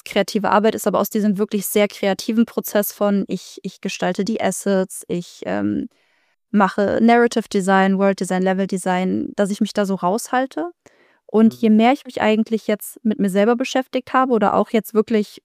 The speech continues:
Speaker 1: mit Final Fantasy vierzehn zum Beispiel, hat mir das so diese, diesen Weg des Narrative Designs eröffnet, weil ich mir gedacht hab, „Hey, das kann ich ja als Game Designer auch machen. Ich kann ja auch Geschichten erzählen.“ Und das war schon immer so ein Ding von mir, dass ich immer gerne Geschichten erzählt hab.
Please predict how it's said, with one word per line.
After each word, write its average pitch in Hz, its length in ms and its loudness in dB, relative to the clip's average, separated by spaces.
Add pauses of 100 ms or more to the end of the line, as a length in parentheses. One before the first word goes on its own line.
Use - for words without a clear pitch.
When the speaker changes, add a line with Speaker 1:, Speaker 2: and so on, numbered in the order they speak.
(320)
Speaker 1:
mit 202 240 -2
Final 196 340 -2
Fantasy 190 320 -4
vierzehn 240 360 0
zum - 160 -6
Beispiel, 196 440 0 (360)
hat 247 140 0
mir 247 120 6
das 202 220 0
so 202 120 -2
diese, 190 480 -2 (460)
diesen 208 260 4
Weg 226 220 6
des - 320 -6
Narrative 214 520 2
Designs 185 400 -2
eröffnet, 180 540 -4
weil 185 100 0
ich - 120 -6
mir 196 100 -2
gedacht - 320 -4
hab, 190 140 -4 (340)
„Hey, 226 140 2
das 208 160 -2
kann 262 160 2
ich 254 100 -2
ja 196 80 0
als - 140 -8
Game 208 160 -2
Designer 175 400 -4
auch - 160 -6
machen. 180 340 -6 (320)
Ich - 60 -20
kann 220 160 0
ja 196 100 0
auch - 120 -10
Geschichten - 420 0
erzählen.“ 175 440 -2
Und 175 140 -4
das - 180 -6
war 190 380 4 (360)
schon - 180 -4
immer 240 200 6
so 202 120 0
ein 190 100 2
Ding 247 220 4
von 330 200 2
mir, 320 280 2
dass 220 160 -4
ich - 240 -12
immer 196 180 -2
gerne 190 240 -4
Geschichten - 380 -6
erzählt - 340 -6
hab. - 160 -8